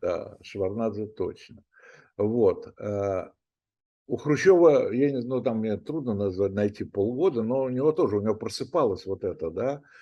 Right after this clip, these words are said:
э, все характеристики такого с, э, автори-, по меньшей мере, авторитарного советского лидера, да.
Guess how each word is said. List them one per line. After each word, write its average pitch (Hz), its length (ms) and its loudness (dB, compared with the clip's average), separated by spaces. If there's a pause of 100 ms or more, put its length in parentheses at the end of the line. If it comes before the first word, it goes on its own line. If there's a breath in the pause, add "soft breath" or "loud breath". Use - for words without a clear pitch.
(220 loud breath)
э, 92 760 -2
все - 260 -2
характеристики 127 1000 -2
такого 113 340 0
с, 92 260 -12
э, 90 680 -4 (380 loud breath)
автори-, 101 480 0
по 120 160 2
меньшей 139 360 0
мере, 143 280 2
авторитарного 123 760 -2
советского 117 580 -2
лидера, 85 500 -8 (220)
да. 135 400 -4